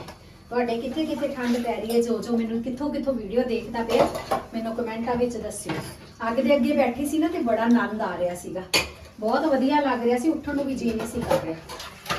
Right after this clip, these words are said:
ਮੈਂ ਕਿਹਾ, "ਚਲੋ, ਆਪਣੇ ਹੁਣ ਭਾਂਡੇ ਮਾਂਜ ਲੈਂਦੀ ਹਾਂ, ਦੋ ਚਾਰ ਜਿਹੜੇ ਚਾਹ ਚੂਹ ਦੇ, ਤੇ ਆਪਣਾ ਬਾਕੀ ਬਣਾਉਂਦੇ ਹਾਂ ਜੀ ਸਬਜ਼ੀ।"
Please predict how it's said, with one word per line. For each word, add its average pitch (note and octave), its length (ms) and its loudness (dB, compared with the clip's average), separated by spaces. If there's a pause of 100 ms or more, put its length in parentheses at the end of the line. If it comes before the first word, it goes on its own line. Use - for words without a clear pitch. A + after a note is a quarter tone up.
(140)
ਮੈਂ - 80 -2
ਕਿਹਾ, - 120 -2
"ਚਲੋ, G3 220 -6
ਆਪਣੇ G3 260 -10
ਹੁਣ G#3 160 -6
ਭਾਂਡੇ F#3 360 -4
ਮਾਂਜ F#3 280 -8
ਲੈਂਦੀ G3+ 280 -10
ਹਾਂ, A3+ 80 -8
ਦੋ G#3+ 140 -4 (100)
ਚਾਰ A#3 100 -2
ਜਿਹੜੇ G#3 220 -6
ਚਾਹ A#3 280 -8
ਚੂਹ B3+ 200 -4
ਦੇ, A#3 140 2 (720)
ਤੇ F#3+ 60 -14
ਆਪਣਾ F#3 320 -6 (840)
ਬਾਕੀ G#3+ 300 -6
ਬਣਾਉਂਦੇ G#3+ 400 0
ਹਾਂ F#3 100 2
ਜੀ A3 120 0
ਸਬਜ਼ੀ।" B3 420 -2